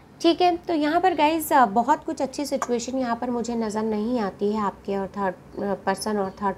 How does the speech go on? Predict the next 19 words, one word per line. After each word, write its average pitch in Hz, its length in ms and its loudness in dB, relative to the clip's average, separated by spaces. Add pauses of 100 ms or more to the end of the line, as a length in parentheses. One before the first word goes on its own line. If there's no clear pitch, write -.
party 190 260 -4
के 196 200 -6
बीच 190 280 -4
में। 262 160 -2 (580)
आपके 262 400 4
partner 330 400 4
अगर 330 240 0
कुछ 320 200 -6
financial 262 500 -2
crunch 277 340 0
से 302 240 6
गुजर 247 400 4
रहे 277 320 2
थे, 285 260 -2
तो 285 140 -4
अब 269 260 0
मुझे 262 260 2
लगता 226 300 -2
है 302 240 0